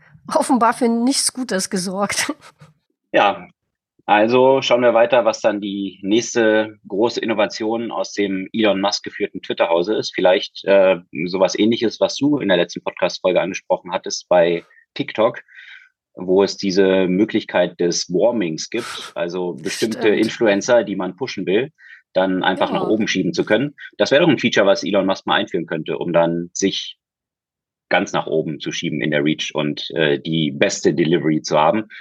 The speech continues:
Speaker 2: Wäre sicher ein Feature, was er sehr begrüßen würde und, äh, ja, naja, zumindest eine Person dann viel Spaß mit hätte bei Twitter.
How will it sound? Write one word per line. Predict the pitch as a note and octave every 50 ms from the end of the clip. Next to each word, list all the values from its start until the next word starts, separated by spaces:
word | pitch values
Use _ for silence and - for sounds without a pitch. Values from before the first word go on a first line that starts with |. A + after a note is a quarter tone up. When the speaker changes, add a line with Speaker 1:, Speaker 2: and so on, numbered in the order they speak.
| - _ -
Speaker 2:
Wäre | - D2+
sicher | D2 F2+ F2 - E2 D#2 D2+
ein | - D#2 D#2+ D#2+ D#2+ D#2+ D#2+ - _ _ _ -
Feature, | - G#2+ - - G#2 F#2+ F2+ F2 D#2+
was | - -
er | - E2 D#2
sehr | D#2 E2+
begrüßen | D2+ D#2 - F2+ F2+ - E2
würde | D2 C#2+ C#2+ E2+ F#2 F2+
und, | E2+ D#2+ D#2+ D#2+ - -
äh, | E2 E2 D#2 D#2 D#2 - _
ja, | - C2+ C2 C2 - _ _ _ _ -
naja, | - - - - - - _ _ _ _ _ _ -
zumindest | - D#2+ C#2+ C#2+ D2 C#2+ - - - - - - - - - -
eine | - D2 D#2 D#2
Person | - D#2 C#2+ D#2 D2+ D2 D2
dann | D2+ D2 D2 D2 -
viel | - D#2
Spaß | - - - D2+ D2 -
mit | - D2+ -
hätte | D2 C#2+ -
bei | - - -
Twitter. | - - - - - - -